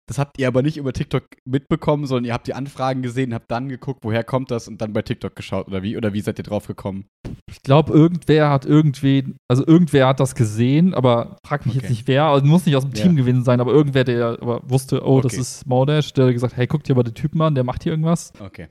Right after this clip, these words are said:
Speaker 2: Und dann wussten wir Bescheid, dann haben wir nochmal gesehen, okay, es irgendwie scheint da was abzugehen gerade.
Speaker 1: Wie
Speaker 2: Ja.
Speaker 1: witzig wäre es gewesen, wenn du bei deinem Durchswipen das gesehen hättest und dir gedacht hättest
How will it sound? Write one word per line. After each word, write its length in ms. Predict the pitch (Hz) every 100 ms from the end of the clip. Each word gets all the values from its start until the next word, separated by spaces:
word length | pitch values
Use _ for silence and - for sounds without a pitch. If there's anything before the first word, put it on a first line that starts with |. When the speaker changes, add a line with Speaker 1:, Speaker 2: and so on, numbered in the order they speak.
| -
Speaker 2:
Und 100 | 127
dann 200 | 120 123
wussten 240 | 127 -
wir 80 | 117
Bescheid, 320 | 113 127 123
dann 100 | 120
haben 100 | 117
wir 60 | 117
nochmal 200 | 113 110
gesehen, 260 | 107 113 110
okay, 240 | - 113
es 140 | 113 -
irgendwie 320 | 131 117 113 110 _
scheint 280 | - 123 123
da 120 | 117
was 140 | 113 -
abzugehen 400 | - - 120 -
gerade. 240 | - - 110
Speaker 1:
Wie 80 | 104
Speaker 2:
Ja. 80 |
Speaker 1:
witzig 240 | 127 - 127
wäre 100 | 127
es 80 | 123
gewesen, 280 | 123 127 123
wenn 80 |
du 80 | 131
bei 160 | 143 120
deinem 240 | 123 123
Durchswipen 680 | 120 143 - 123 120 120 123
das 240 | 123 123
gesehen 360 | - 117 131 147
hättest 240 | 123 120
und 60 | 123
dir 80 | 120
gedacht 200 | 123 107
hättest 220 | 110